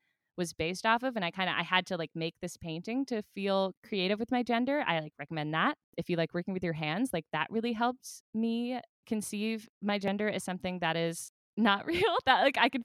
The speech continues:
physically change and make up myself to what makes me feel the most comfortable. I don't have to conform to what other people are comfortable with. And also, labels are only there if you want them. That is it. You do not have to accept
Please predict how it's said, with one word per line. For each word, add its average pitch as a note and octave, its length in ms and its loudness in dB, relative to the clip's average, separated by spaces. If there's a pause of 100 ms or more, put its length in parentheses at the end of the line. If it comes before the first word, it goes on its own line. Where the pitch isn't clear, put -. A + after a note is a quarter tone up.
(100)
physically B3 500 2
change F3 600 -2
and F3 220 2
make D#3+ 220 0
up D#3+ 180 -2
myself D#3 480 0
to F3 120 0
what D#3 220 0
makes - 300 -6
me D#3+ 120 -2
feel D#3 200 -2
the D#3 100 -4
most C#3+ 220 -2
comfortable. G#3+ 560 2
I E3 140 2
don't F3 120 0
have E3+ 180 0
to E3+ 60 -8
conform D#3+ 540 -2 (260)
to F#3 80 0
what F3 200 2
other E3 180 2
people A#3+ 500 0 (280)
are F#3 140 2
comfortable A#3+ 440 2
with. D#4+ 240 4 (360)
And A#3 120 6
also, E4 460 4
labels A#3 400 4
are E4+ 80 6
only D#4 180 6
there A3 220 6 (220)
if G3 200 4
you G3 120 2
want D#3+ 280 -4
them. B2+ 300 -8 (140)
That G3 120 10
is G#3 140 6
it. D#3+ 200 0
You G3 140 6
do A3+ 200 2
not C#4+ 160 6
have D4 200 6
to D4+ 140 4
accept - 340 0